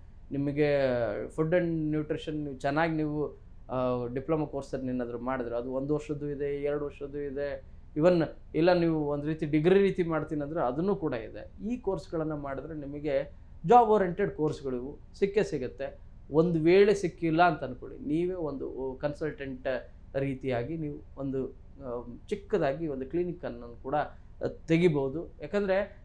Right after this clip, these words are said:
ನಮ್ಮಲ್ಲಿ ಅತಿ ಹೆಚ್ಚು ಶುಗರ್ ಪೇಷಂಟ್‌ಗಳು ಇರೋದು, ನಿಮ್ಮ ಇಡೀ ವಿಶ್ವದಲ್ಲೇ ನಮ್ಮ ಭಾರತದಲ್ಲಿ ಅತಿ ಹೆಚ್ಚು ಶುಗರ್ ಪೇಷಂಟ್‌ಗಳು ಇರುವಂಥ ದೇಶ ನಮ್ಮ ಭಾರತ. So ಒಂದು ಫಾರ್ಟಿ to ಫಿಫ್ಟಿ ಪರ್ಸೆಂಟ್ ಶುಗರ್ ಪೇಷಂಟ್‌ಗಳಿದ್ದಾರೆ. ಅವ್ರಿಗೆಲ್ಲರಿಗೂ ಕೂಡ food and dietitian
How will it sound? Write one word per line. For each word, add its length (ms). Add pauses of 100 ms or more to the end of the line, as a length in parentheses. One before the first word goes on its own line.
ನಮ್ಮಲ್ಲಿ 760
ಅತಿ 300
ಹೆಚ್ಚು 420
ಶುಗರ್ 320
ಪೇಷಂಟ್‌ಗಳು 540
ಇರೋದು, 360
ನಿಮ್ಮ 280
ಇಡೀ 200
ವಿಶ್ವದಲ್ಲೇ 760 (340)
ನಮ್ಮ 160
ಭಾರತದಲ್ಲಿ 480
ಅತಿ 260
ಹೆಚ್ಚು 300
ಶುಗರ್ 260
ಪೇಷಂಟ್‌ಗಳು 560
ಇರುವಂಥ 340
ದೇಶ 360
ನಮ್ಮ 180
ಭಾರತ. 400 (300)
So 60
ಒಂದು 240 (260)
ಫಾರ್ಟಿ 300
to 140
ಫಿಫ್ಟಿ 360
ಪರ್ಸೆಂಟ್ 480
ಶುಗರ್ 220
ಪೇಷಂಟ್‌ಗಳಿದ್ದಾರೆ. 720
ಅವ್ರಿಗೆಲ್ಲರಿಗೂ 640
ಕೂಡ 180 (460)
food 180
and 160
dietitian 640